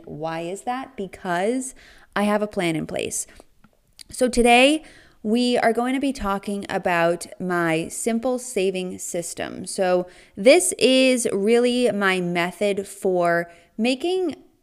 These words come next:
finances and making managing your money as straightforward as possible, because I feel like so often we are bombarded with so much information from a million different directions,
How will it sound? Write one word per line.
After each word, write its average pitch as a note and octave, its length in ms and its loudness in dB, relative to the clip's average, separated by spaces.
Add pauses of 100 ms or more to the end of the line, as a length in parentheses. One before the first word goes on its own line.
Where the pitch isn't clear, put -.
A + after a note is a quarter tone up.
(160)
finances C4 800 -4
and G3 220 -6
making G#3 500 -4
managing F#3+ 500 -4
your F#3 140 -8
money E3+ 480 -4
as D#3+ 380 -8
straightforward F3 1300 -8
as D#3+ 200 -8
possible, - 600 -14
because E3 480 -6 (360)
I A3 100 2
feel D#4+ 220 0
like E4+ 160 -2
so C4+ 240 0
often G#3+ 400 -2
we G3 180 -4
are F3+ 240 0
bombarded D#3+ 1080 0
with D#3 440 -2
so - 400 -2
much A#3 400 -4 (160)
information F3+ 1120 -4 (380)
from E3+ 420 2
a F3 80 -4
million A3+ 800 -4
different F3 520 -6
directions, C4 920 -6